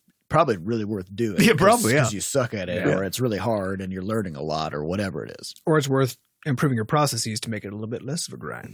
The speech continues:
Speaker 2: Mm-hmm.
Speaker 1: Yeah.
Speaker 3: It'll still have to get done, and it will still be a grind,
Speaker 1: Yeah.
Speaker 3: so you can reduce
Speaker 1: <laughs>
Speaker 3: it. Yeah, so when you identify something as a grind, it means it's just a thing that's gotta get done, uh, or a thing that can be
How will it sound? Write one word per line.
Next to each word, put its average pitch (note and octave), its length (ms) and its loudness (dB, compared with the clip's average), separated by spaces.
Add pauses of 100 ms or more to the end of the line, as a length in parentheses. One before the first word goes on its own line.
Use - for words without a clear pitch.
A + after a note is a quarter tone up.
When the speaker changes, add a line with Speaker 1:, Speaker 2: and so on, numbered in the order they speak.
Speaker 2:
Mm-hmm. F#3 80 0 (220)
Speaker 1:
Yeah. C#3 160 -4
Speaker 3:
It'll D#3+ 120 6
still F3+ 180 4
have D3 180 4
to C3+ 80 0
get G2+ 180 -4
done, B2+ 380 2
and C#3 140 0
it C3 120 0
will A#2 80 -2
still G3 220 2
be C3+ 120 -2
a G#2 60 -2
grind, A2 220 2
Speaker 1:
Yeah. - 160 6
Speaker 3:
so - 140 6
you B2 120 4
can - 80 0
reduce C3+ 300 6
Speaker 1:
<laughs> - 20 -2
Speaker 3:
it. A2+ 140 -4 (240)
Yeah, F3+ 80 8
so D#3 260 6
when C#3+ 240 2
you E3 60 6
identify F#3+ 240 8
something D#3+ 180 4
as C3 80 4
a A#2 60 2
grind, B2 340 4
it A2+ 80 0
means A#2+ 460 2 (360)
it's B2 120 -2
just C#3+ 180 2
a B2 60 0
thing D3+ 160 2
that's C3+ 140 2
gotta C3+ 200 4
get A#2+ 180 2
done, F3+ 300 6 (380)
uh, A#2 320 2
or C3 180 2
a A#2+ 60 2
thing C3 220 2
that A2+ 100 -6
can A2+ 160 -4
be A2 320 -6